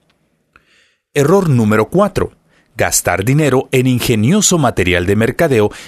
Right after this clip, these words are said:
y esperar que el negocio venga sin ningún esfuerzo adicional. Lustrosos panfletos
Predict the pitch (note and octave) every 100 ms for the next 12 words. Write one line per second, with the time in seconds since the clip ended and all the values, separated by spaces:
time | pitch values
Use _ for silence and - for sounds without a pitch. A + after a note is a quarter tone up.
0 | - F3+ F3+ - E3 F#3 F#3 C#3+ A2 F2+
1 | G#2 B2 A#2 F2+ C#3 E3 C#3+ C#3 - A2
2 | F#2 F2+ G#2 C#3 B2+ - - G2+ F#2 G2
3 | F2 F2 F#2 E2+ D#2+ - _ _ _ _
4 | _ - - _ A#2+ F#2+ - A#2+ B2+ A2
5 | - F2+ D#2 A#2 F#3 G3 C#3